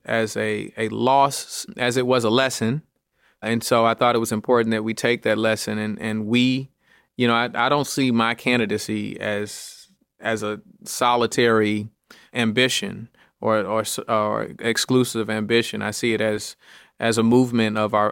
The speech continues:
of our people. And so I thought we needed to learn from that and, and better understand. And, and when people would ask me, quite honestly, whether I was running again, I would say,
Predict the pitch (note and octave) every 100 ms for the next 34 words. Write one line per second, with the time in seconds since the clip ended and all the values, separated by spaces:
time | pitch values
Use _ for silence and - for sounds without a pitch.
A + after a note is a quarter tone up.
0 | - G#2+ G#2+ G#2+ C3 B2 G#2 G#2 G#2+ _
1 | - - _ - G#2+ - A2 A2 B2 A#2+
2 | A#2 A2+ G#2+ A2 A2+ A2 - G#2+ G#2+ G#2+
3 | G#2 G#2 G#2+ G#2+ G#2+ A2+ G#2+ A2+ D#3+ D3+
4 | D#3 F3 E3 E3+ G#3 F#3+ E3+ E3+ F3 G3
5 | - B2 - C#3 B2+ C#3 D3+ A#2 B2+ A#2
6 | A#2 _ - - - C3 C3 B2 A#2+ G#2+
7 | A#2+ D#3+ A#2 G#2+ G#2+ A2 G#2+ G#2 A2 -
8 | A#2+ A#2+